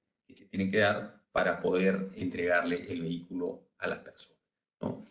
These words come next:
Una vez, este, recibido el vehículo, el cliente continúa pagando, pues, las cuotas que tiene pendiente hasta la culminación del pago total del certificado.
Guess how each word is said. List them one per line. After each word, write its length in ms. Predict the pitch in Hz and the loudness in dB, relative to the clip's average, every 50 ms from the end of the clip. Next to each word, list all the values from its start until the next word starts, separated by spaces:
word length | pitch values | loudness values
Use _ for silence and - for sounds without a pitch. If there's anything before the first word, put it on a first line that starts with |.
| _ _ _ _ _ _ _ | _ _ _ _ _ _ _
Una 160 | 87 90 90 | -2 0 2
vez, 260 | 95 98 92 - - - | 4 4 2 2 0 -2
este, 360 | 92 87 85 - - - 90 | -4 -6 -6 -6 -4 -2 -2
recibido 340 | - 85 - 104 107 127 139 | -2 -2 0 4 6 6 6
el 80 | 139 | 6
vehículo, 400 | 165 170 165 - - 151 165 165 | 6 4 2 2 4 4 6 6
el 140 | 127 - - | 6 6 4
cliente 500 | 98 101 110 110 107 113 113 107 - - | 4 6 6 6 6 6 4 2 2 2
continúa 720 | - 107 104 101 104 107 104 104 113 - 120 117 - - | 2 4 4 6 6 6 6 6 8 8 8 6 6 6
pagando, 420 | - 95 98 104 107 101 98 101 | 6 6 8 8 8 6 6 6
pues, 400 | 101 113 107 104 - - - - _ _ _ - | 6 6 6 6 4 -2 -8 -14 _ _ _ -4
las 140 | - - - | -2 -2 0
cuotas 460 | - - 113 113 110 113 107 107 - | 6 8 8 10 10 10 8 6 6
que 100 | - 101 | 2 0
tiene 280 | 95 - 107 110 113 - | 2 6 6 8 8 8
pendiente 920 | - 165 160 - - 165 156 147 135 - 151 160 175 - - - - _ _ - - | 6 4 4 4 4 4 4 6 6 4 4 2 2 0 -2 -8 -14 _ _ -2 2
hasta 500 | 113 107 107 - - 127 120 120 - - - | 4 4 4 4 6 6 6 6 6 4 2
la 180 | 110 92 90 98 | 4 4 4 4
culminación 880 | 98 95 92 87 85 87 90 - - 104 98 98 101 104 98 - - - _ _ _ _ _ _ | 4 4 4 4 4 2 2 2 4 4 6 6 4 2 0 -4 -8 -16 _ _ _ _ _ _
del 880 | - 90 87 87 92 92 90 - - - - 98 90 85 85 82 - | -6 -2 2 4 4 4 4 4 2 0 -2 0 0 2 0 0 2
pago 340 | - - 95 92 92 92 90 | 4 4 6 6 6 6 4
total 540 | - 87 87 - 98 92 92 90 90 92 - | 4 2 4 6 8 8 8 6 4 2 0
del 220 | - 92 87 82 - | 2 4 4 4 4
certificado. 640 | - - - - - - - - - - - - | 4 4 2 2 -2 -10 -12 -8 -6 -6 -6 -6